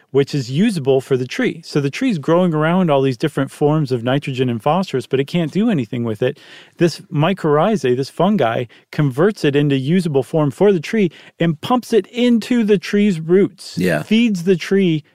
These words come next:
Speaker 1: nutrients. And in exchange, the tree says, "Here, have some carbohydrates. I'll trade you." And the mycorrhizae, the fungi, says, "Thank you very much."
Speaker 2: Yeah, so if you're gonna try and,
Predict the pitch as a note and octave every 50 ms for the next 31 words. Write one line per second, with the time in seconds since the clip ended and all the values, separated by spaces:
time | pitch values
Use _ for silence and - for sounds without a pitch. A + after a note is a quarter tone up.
0 | _ - D3+ D#3+ F#3 F#3+ F#3 - - C3 A2+ - - - - - - _ _ _
1 | _ - - - - - E3 F#3 F#3+ F#3+ F#3 F3 D#3+ - - - A3 A#3 A3 F#3+
2 | - - D#3 D3 - - G3 F3+ - - F#3 F3+ - - - B3 D#3 - _ _
3 | _ _ _ _ - - G3 F#3 - - G3 F3+ - - G3 G3 F#3+ G3+ F#3+ -
4 | C4 B3 A3 E3+ B2 - - - - - - _ _ _ - E3+ E3+ - - A3+
5 | A#3+ G#3 D3 - A#2 B2 B2 - _ _ - _ _ - D3 C#3 C#3+ C#3 C3+ C3+
6 | C3+ C3+ C#3+ C#3 - C#3 C3 C3 C3 C3+ D3+ D3 E3 F3 F#3+ G3+ F#3+ - B2 A2
7 | - - C3 C3+ C#3 D3+ D#3+ E3+ E3+ - - C#3+ C3 C3 B2 A#2 - - - C3
8 | B2+ B2+ - B2+ A#2+ B2+ C3 C#3 D3+ D3+ C#3 B2 - - _ - - - - -
9 | - - - - - _ _ _ _ - D#3 D#3 C#3 A#2+ C#3 B2+ C3 A#2+ C3+ C#3+
10 | A#2 D3 C#3+ D3+ C3+ - - - B2 B2 B2+ B2+ B2+ A#2+ A2 G#2 G2+ F#2+ F#2+ F2+